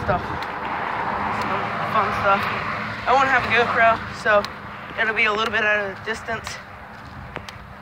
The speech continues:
But, yeah. Get a little bit of training in.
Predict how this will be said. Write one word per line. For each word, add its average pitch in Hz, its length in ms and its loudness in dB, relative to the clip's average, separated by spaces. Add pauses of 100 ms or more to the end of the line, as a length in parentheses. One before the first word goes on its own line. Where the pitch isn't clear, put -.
(1700)
But, 196 200 0 (680)
yeah. 233 180 2 (4000)
Get 208 80 -2
a - 180 -4
little 208 200 -4
bit 202 100 -2
of 196 60 -4
training 202 260 0
in. 180 140 0